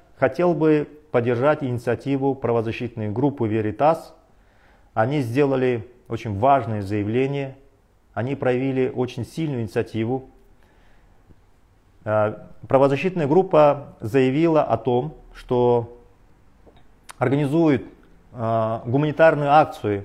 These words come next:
по поддержке политических заключенных и политических преследуемых. Вот только фактически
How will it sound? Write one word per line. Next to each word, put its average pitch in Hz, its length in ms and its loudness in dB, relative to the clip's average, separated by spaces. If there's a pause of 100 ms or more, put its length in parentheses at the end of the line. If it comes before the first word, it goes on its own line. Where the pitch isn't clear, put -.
(100)
по 175 120 2
поддержке 147 880 -4 (480)
политических 135 520 0
заключенных 127 680 -2 (400)
и 117 120 -2
политических 117 680 -6
преследуемых. 151 640 -4 (100)
Вот 117 200 -6
только 170 300 -2
фактически 120 800 -8